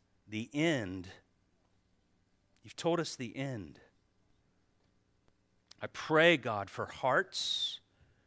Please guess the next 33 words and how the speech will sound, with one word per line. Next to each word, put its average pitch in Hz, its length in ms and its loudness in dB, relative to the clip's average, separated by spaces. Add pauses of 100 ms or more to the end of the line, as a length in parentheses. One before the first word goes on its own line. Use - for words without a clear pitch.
(100)
that 104 120 -4
would 110 120 -6
treasure 151 640 2
your 135 240 -2
word 131 400 0
in 113 100 -8
their 113 160 -4
heart 113 520 -6 (640)
so - 180 -14
they 117 120 -6
might 123 240 -2
not 117 180 -6
sin 127 360 -6
against 101 560 -10
you. 107 240 -12 (920)
I 139 80 6
pray, 160 560 6
God, 117 340 0
for, 127 360 -2 (340)
for 131 300 -2
just 147 340 -2
this 170 220 -2
book, 147 440 2
God, 92 340 -10 (760)
that 120 140 -2
it 143 60 2
would 156 180 0
become 160 500 4
the 135 120 0
reality 120 800 2
of 113 160 -6
your 135 140 -4
people, 101 640 -10